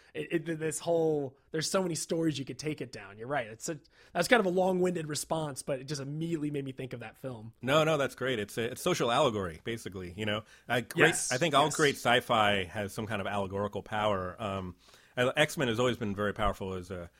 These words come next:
Speaker 2: coming out
Speaker 1: Oh, yeah.
Speaker 2: parable and, um,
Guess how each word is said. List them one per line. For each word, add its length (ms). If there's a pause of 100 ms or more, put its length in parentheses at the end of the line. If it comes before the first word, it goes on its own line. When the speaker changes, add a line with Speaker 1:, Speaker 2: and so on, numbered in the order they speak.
(320)
Speaker 2:
coming 360
out 300 (180)
Speaker 1:
Oh, 60
yeah. 40
Speaker 2:
parable 680
and, 260
um, 360